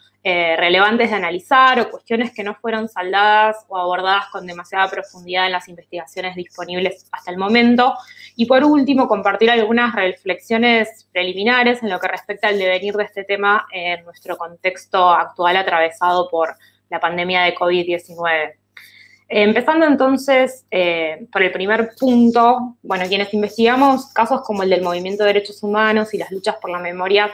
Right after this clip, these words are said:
tenemos, eh, el desafío de, eh, trabajar con un amplio corpus de investigaciones que vienen pensando estas cuestiones desde prácticamente los años ochenta.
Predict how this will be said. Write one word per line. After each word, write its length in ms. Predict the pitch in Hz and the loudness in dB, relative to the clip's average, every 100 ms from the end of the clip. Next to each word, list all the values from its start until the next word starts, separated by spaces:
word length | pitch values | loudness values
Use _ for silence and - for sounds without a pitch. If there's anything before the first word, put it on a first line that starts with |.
| - | -8
tenemos, 560 | 170 190 196 190 - _ _ _ _ _ | -10 -6 -8 -8 -20 _ _ _ _ _
eh, 380 | - 165 160 156 | -4 -2 -2 -2
el 440 | 175 170 165 160 _ | -2 -2 -6 -12 _
desafío 760 | 170 185 - 247 240 233 233 | -8 -6 -2 2 4 6 6
de, 340 | 220 202 214 226 | 4 4 4 2
eh, 160 | 214 185 | 0 0
trabajar 480 | 180 180 190 - 233 | 2 2 2 0 0
con 180 | 233 214 | 0 0
un 220 | 226 220 | 0 2
amplio 360 | 226 226 208 202 | 2 2 2 0
corpus 380 | 202 208 208 | 0 -2 -4
de 60 | 196 | -6
investigaciones 1040 | 180 185 - 175 180 - 214 214 233 240 _ | -8 -12 -8 -8 -6 0 0 2 -2 -4 _
que 100 | 180 | 2
vienen 360 | 196 240 214 | 4 4 2
pensando 440 | 208 190 196 190 202 | 0 -4 -4 -6 -6
estas 200 | - 180 | -6 -8
cuestiones 520 | 185 - 190 202 202 | -10 -10 -4 -4 -4
desde 460 | 190 170 165 160 156 | -8 -8 -4 -4 -4
prácticamente 600 | 180 180 196 180 185 190 | -6 -4 -2 -2 -2 -2
los 200 | 180 180 | -4 -6
años 240 | 185 202 | -10 -8
ochenta. 600 | 214 220 240 233 233 247 | -6 2 4 4 4 0